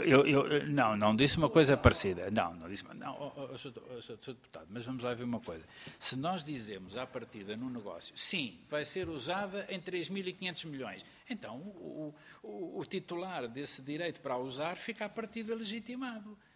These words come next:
Isso não faria, se não seria uma atitude responsável da minha parte ou de qualquer outra pessoa. Quer dizer, n-, agora, se me perguntar, "Está extraordinariamente surpreendido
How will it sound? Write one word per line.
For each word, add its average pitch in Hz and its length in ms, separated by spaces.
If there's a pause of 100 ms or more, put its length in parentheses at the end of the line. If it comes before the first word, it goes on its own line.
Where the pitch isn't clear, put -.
(140)
Isso - 240
não 107 160
faria, 135 420
se 156 200
não 156 100
seria 160 380
uma 139 160
atitude 139 440
responsável 120 1000 (380)
da 165 200
minha 135 240
parte 135 400
ou 165 60
de - 80
qualquer 160 300
outra 139 220
pessoa. 180 500 (360)
Quer 175 160
dizer, 156 440 (300)
n-, 175 140 (360)
agora, 180 540 (440)
se - 200
me 190 140
perguntar, 139 840 (200)
"Está 185 520
extraordinariamente 147 1300
surpreendido 127 1160